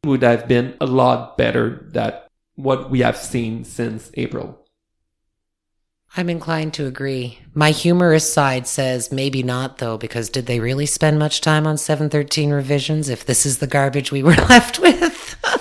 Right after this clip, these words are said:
Speaker 2: So just being a little funny and facetious as we get close to the end. <laughs>
Speaker 1: We're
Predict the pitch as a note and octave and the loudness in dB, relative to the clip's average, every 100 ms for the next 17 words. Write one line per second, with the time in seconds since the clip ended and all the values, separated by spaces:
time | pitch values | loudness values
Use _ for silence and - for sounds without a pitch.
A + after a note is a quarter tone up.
0 | - - - - - - - - - - | -6 -18 -18 -20 -20 -20 -20 -20 -14 0
1 | - C#4+ C4 A3+ - - F3+ D#3+ F3+ F3 | 6 6 6 0 2 8 8 8 0 2
2 | F#3+ F3 E3+ D#3+ D#3 C#3+ - E3 D#3+ C#3+ | 2 4 4 6 4 2 2 4 4 2
3 | C3 C3 - C3+ C3+ - A#2 B2+ A#2 B2+ | 0 -2 -2 -2 -4 -6 -6 -8 -6 -6
4 | B2+ C3 - A#2+ - - A#2 A#2+ A#2+ B2 | -8 -10 -10 -10 -10 -12 -8 -6 -6 -2
5 | C#3 - - G3+ - G#3 - _ _ _ | -4 -4 -6 -6 -4 -10 -10 _ _ _
6 | _ _ _ _ _ _ _ _ _ _ | _ _ _ _ _ _ _ _ _ _
7 | _ _ _ - D#3+ D#3+ B2+ | _ _ _ 2 6 6 4